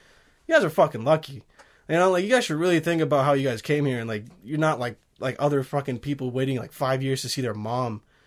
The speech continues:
come here, you know? Like, that shit's crazy. So, yeah, start a genocide. America will just fucking take you in like it's nothing.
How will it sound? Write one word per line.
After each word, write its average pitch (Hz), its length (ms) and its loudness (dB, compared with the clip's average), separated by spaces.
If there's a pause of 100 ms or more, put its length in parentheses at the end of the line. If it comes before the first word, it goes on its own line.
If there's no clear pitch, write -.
(200)
come 117 220 -4
here, 110 180 -6
you 110 120 -6
know? 120 260 -4 (340)
Like, 131 120 -4
that 208 120 2
shit's 120 200 -8
crazy. 139 560 -4 (840)
So, - 140 4
yeah, 233 240 6 (320)
start 269 300 6
a - 20 0
genocide. 220 540 4 (100)
America 247 480 6
will 185 160 6
just 160 300 -2
fucking 196 280 4
take 190 260 4
you 196 120 8
in 165 100 4
like 135 160 0
it's 123 160 -4
nothing. 175 380 4